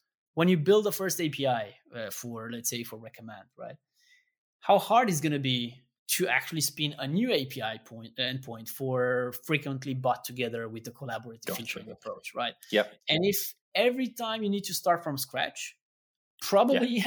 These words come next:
Speaker 1: yeah, you're gonna get to one year of, uh, you know, um, cycles. But if you actually, every time you, you think a bit ahead, it's like, "Okay, this is something interesting that probably so other people are, might use it."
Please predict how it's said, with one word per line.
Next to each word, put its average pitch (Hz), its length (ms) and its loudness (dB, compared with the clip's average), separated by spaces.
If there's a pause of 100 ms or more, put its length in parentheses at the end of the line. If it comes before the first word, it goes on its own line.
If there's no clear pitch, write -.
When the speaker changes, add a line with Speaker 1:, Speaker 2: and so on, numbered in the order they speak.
Speaker 1:
yeah, 170 60 -4
you're 135 120 -2
gonna 151 160 0
get 151 200 2
to 170 120 -10
one 143 220 0
year 143 240 0
of, 135 280 2
uh, 135 200 -6 (320)
you 139 100 0
know, 131 220 -2
um, 131 560 -8
cycles. 143 520 -2 (360)
But 160 140 6
if 170 120 4
you 185 80 2
actually, 214 380 -4
every 214 240 -2
time 196 480 -6 (360)
you, 180 460 2 (160)
you 185 140 4
think 233 320 2
a 214 60 6
bit 196 120 4
ahead, 160 400 4
it's 131 120 -8
like, 135 160 2
"Okay, 185 220 0
this 180 180 -4
is 196 80 -2
something 165 260 -2
interesting 135 440 -2
that 117 200 -4
probably 196 540 2
so 160 240 6 (100)
other 147 200 0
people 139 240 -4
are, 127 80 -2
might 123 220 -2
use 123 280 -6
it." 123 140 -12